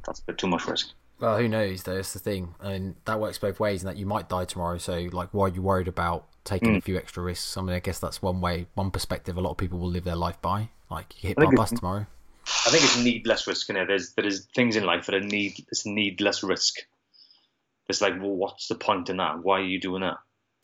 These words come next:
Speaker 1: The risk and reward is just skewed
Speaker 2: I
Speaker 1: in favor of risk.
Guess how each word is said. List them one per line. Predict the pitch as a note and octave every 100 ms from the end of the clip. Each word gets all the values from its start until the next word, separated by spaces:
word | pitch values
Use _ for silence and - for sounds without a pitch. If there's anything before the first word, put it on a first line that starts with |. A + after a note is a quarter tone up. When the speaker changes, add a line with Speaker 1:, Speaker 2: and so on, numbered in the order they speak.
| -
Speaker 1:
The | G2
risk | G2 G#2 - G#2+
and | F#2+
reward | F#2 E2+ E2+ E2+
is | E2+
just | F#2 - - -
skewed | G#2 F2 D#2 - - -
Speaker 2:
I | C3 -
Speaker 1:
in | F2+
favor | - - F#2
of | E2+
risk. | F2+ B2+ - -